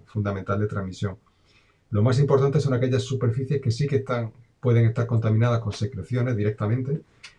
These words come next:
y que son aquellas cosas, pues, que se tocan mucho, es decir, que pueden ser, pues, eso, el carro, si acaso de la compra, o puede ser superficies realmente que se contactan mucho. El resto, las posibilidades realmente yo creo que son, eh, muy remotas y realmente no, no habría que hacer nada especial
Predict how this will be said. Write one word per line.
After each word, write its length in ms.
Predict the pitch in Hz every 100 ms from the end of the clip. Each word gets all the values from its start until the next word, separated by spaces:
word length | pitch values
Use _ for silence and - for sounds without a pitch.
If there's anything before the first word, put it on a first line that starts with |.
| _ -
y 120 | 127 117
que 100 | 120
son 220 | 117 117
aquellas 260 | 117 110
cosas, 240 | 107 110 117
pues, 140 | -
que 60 | -
se 100 | 107
tocan 320 | 139 - 95
mucho, 280 | 113 113 90
es 40 |
decir, 220 | 87 - -
que 140 | 98
pueden 260 | - 101 101
ser, 180 | 110
pues, 180 | - 101
eso, 140 | 104 -
el 100 | -
carro, 300 | 107 104 95
si 120 | 95
acaso 260 | - - 90
de 80 |
la 60 | -
compra, 340 | - 143 117
o 100 | 113
puede 220 | 110 - 90
ser 220 | - - _ _
superficies 440 | - 107 113 139 143
realmente 300 | 127 131 143
que 60 |
se 140 | 120 113
contactan 440 | 101 107 - 98
mucho. 300 | 92 - - - _ - -
El 160 | 110 107
resto, 580 | 120 - 143 131 117 110
las 120 | 107
posibilidades 500 | - 110 110 107 110
realmente 340 | 107 104 107 110
yo 120 | 101
creo 100 | 95
que 80 | 101
son, 520 | - 92 92 92 - - _ _ _ _ _ _
eh, 340 | - 92 - - 104 _ - 113
muy 400 | 107 95 98 110
remotas 360 | 107 104 104 110
y 20 |
realmente 360 | 101 101 107 104
no, 160 | 107
no 100 | 110
habría 180 | 117 110
que 60 | -
hacer 180 | - 98
nada 200 | 95 95
especial 320 | 101 -